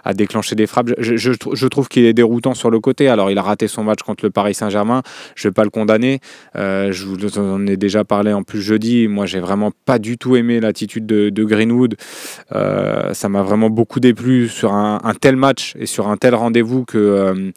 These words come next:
l'un de nos meilleurs joueurs, euh, intrinsèquement en tout cas, euh, euh, affiche cette attitude-là. Je trouve que c'est vraiment pas correct et,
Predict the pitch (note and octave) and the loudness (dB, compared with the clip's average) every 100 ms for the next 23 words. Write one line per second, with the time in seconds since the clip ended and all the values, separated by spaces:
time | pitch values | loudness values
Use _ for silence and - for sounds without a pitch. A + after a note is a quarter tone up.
0 | - - - A2 A#2+ A2+ A2+ A2+ A2+ G#2 | -16 -14 0 2 2 2 4 4 4 2
1 | A2 B2 A#2+ G#2+ G2+ G2+ G2+ G2+ G2 F#2 | 4 4 4 2 2 2 2 0 0 -2
2 | A#2+ A#2 A#2+ - A2+ A2+ A2 - B2+ A#2 | -6 -4 -4 -2 -2 0 -4 -2 2 2
3 | G#2+ G2+ G2 G2+ - - - - - - | 2 0 -2 -6 -12 -18 -20 -20 -12 -8
4 | B1+ F2 G#2+ B2+ - A2+ A2 G#2 G#2+ - | -6 -4 -2 -2 0 0 0 -2 -4 -4
5 | A2 B2+ D3+ _ G#2 - - - - G2+ | 0 0 -2 _ -20 -20 -20 -14 -6 -4
6 | G2 G#2+ A2+ G#2 A2+ - A2+ A#2 - G2 | -2 -2 -2 0 -2 2 2 0 0 -6